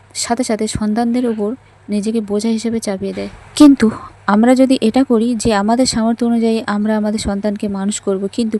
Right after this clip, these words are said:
পুরোটা উজাড় করে দেব না, বয়সকালের জন্য যাতে ভবিষ্যতে সন্তানের উপর বোঝা না হতে হয়, তার জন্য কিছুটা সঞ্চয় করে রাখবো নিজেদের জন্য, যাতে আমাদের বয়সকালে নিজেদেরকে বোঝা হিসেবে সন্তানদের ঘাড়ে চেপে বসতে না হয়। দেখুন, একটা কথা ভালোভাবে চিন্তা করবেন, বিশেষ করে মধ্যবিত্ত ফ্যামিলিতে।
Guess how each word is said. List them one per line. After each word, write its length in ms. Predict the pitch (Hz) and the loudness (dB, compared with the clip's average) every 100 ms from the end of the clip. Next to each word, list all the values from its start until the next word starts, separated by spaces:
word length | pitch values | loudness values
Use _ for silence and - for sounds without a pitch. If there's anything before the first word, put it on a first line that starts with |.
| - | -4
পুরোটা 260 | 208 214 226 | -4 -2 -2
উজাড় 260 | 202 208 | -2 -2
করে 180 | 202 196 | -4 -6
দেব 220 | 190 185 | -6 -6
না, 140 | 185 190 - - - - | -8 -10 -16 -20 -14 -2
বয়সকালের 400 | 214 247 254 254 | 0 0 0 0
জন্য 240 | 254 247 | 0 0
যাতে 160 | 240 233 | 0 -2
ভবিষ্যতে 500 | 214 202 - 240 240 | -2 -4 -2 -4 -4
সন্তানের 540 | - 196 196 220 233 | -4 -6 -4 -2 -2
উপর 240 | 240 240 208 | 0 0 0
বোঝা 300 | 196 214 240 | 0 0 0
না 120 | 240 | 0
হতে 200 | 226 220 | -2 -2
হয়, 200 | 202 - - - - - | -4 -6 -12 -20 -16 -4
তার 140 | 202 | -4
জন্য 220 | 214 240 | -2 -4
কিছুটা 320 | 240 220 226 | -4 -6 -6
সঞ্চয় 340 | 233 208 196 202 | -6 -6 -6 -4
করে 180 | 190 190 | -4 -4
রাখবো 260 | 185 185 | -6 -6
নিজেদের 360 | 190 190 190 185 | -8 -6 -8 -8
জন্য, 300 | 180 180 180 - | -8 -10 -10 0
যাতে 320 | 214 254 247 | 6 6 6
আমাদের 300 | 220 226 240 | 6 6 4
বয়সকালে 480 | 214 208 226 240 214 | 4 4 4 2 2
নিজেদেরকে 460 | 208 214 214 226 226 | 2 0 0 0 0
বোঝা 260 | 202 214 | 0 0
হিসেবে 300 | 240 233 208 | 0 2 0
সন্তানদের 540 | 208 202 202 220 220 202 | -2 -4 -2 0 0 -2
ঘাড়ে 240 | 185 190 | -2 -4
চেপে 220 | - 202 | 0 0
বসতে 300 | 202 190 - | 0 -2 -6
না 120 | 185 | -6
হয়। 240 | 185 175 185 - - | -4 -6 -8 -8 0
দেখুন, 380 | 220 254 226 196 | 6 6 4 0
একটা 240 | 214 247 | 0 2
কথা 160 | 247 247 | 4 4
ভালোভাবে 380 | 226 208 226 226 | 2 2 2 0
চিন্তা 300 | - 196 202 | -2 -4 -4
করবেন, 340 | 202 185 196 202 - - - - - - | -4 -4 -8 -10 -20 -20 -20 -20 -12 -2
বিশেষ 320 | 247 262 - | 2 2 2
করে 180 | 208 208 | -2 0
মধ্যবিত্ত 540 | 208 208 226 226 - | 0 0 0 0 -2
ফ্যামিলিতে। 480 | 269 202 190 185 | -4 -4 -4 -6